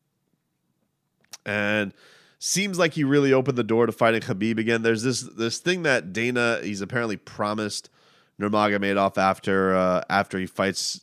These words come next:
Justin Gaethje. I don't think that's Conor related. I think that it would be G S P. That seems like the thing that would make most sense. Um, G S P says that he's open to doing it. He wants to make it fair. This is what he said. He spoke to T S N,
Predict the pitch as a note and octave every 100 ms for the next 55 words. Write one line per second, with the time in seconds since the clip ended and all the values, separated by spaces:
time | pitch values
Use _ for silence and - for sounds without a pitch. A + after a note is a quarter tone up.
0 | _ - G2+ F#2+ F#2+ F2+ F#2 F#2 - F#2
1 | F2+ _ _ _ _ _ _ G#2 - A#2+
2 | A2+ A2 G#2 - - G#2 G#2 G#2 G2+ G2
3 | _ _ _ _ - G2 F#2+ F#2+ G2+ G2+
4 | F2+ - F#2+ - E2+ G2 G2 E2 F#2 G2+
5 | G2 F2 F#2 F#2 F2+ - G2 F#2 - G2
6 | G2+ G2 F#2 F2+ F#2+ F#2 F2+ F#2 F2 F2+
7 | F2 F#2+ F#2 F#2+ - _ _ _ _ _
8 | _ - F2+ F2+ F2+ F2+ F2+ F2 - _
9 | _ _ _ _ - F#2 A2 G#2 - G#2
10 | G#2 F#2+ F#2+ F2+ G#2+ F#2+ G2+ F2+ G2+ G2+
11 | G2+ G#2+ B2 - A2 F#2 F2 - - G#2
12 | G#2+ A2+ G#2+ G2+ A2 G#2 F#2+ F#2 F2 G2
13 | F2 F#2 F2 - A2 G2+ F#2+ - G2+ F2
14 | G2 F#2 F#2